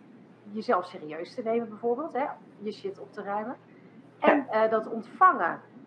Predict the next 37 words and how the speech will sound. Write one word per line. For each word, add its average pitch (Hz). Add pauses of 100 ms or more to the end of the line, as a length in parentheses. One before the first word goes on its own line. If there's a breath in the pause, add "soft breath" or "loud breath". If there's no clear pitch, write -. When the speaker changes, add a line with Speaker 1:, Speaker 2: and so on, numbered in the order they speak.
(120)
Speaker 1:
Kun 285
jij 294
daar 302
iets -
over 175
vertellen? 190
Over 240
van 247
in 240
hoeverre 254
die 220
drie 254
dingen 247 (200)
hebben 226
gemaakt. 247 (480)
Wat 311
is 330
dan, 277
hè, 262
als 269
je 254
dan 240
kijkt 226
naar 202
van, 185
oké, 190
dat -
art 208
journaling 226
vond 254
je 220
leuk, 190
was 226
ook 202
een 196
mooie 202
overgangsfase. 262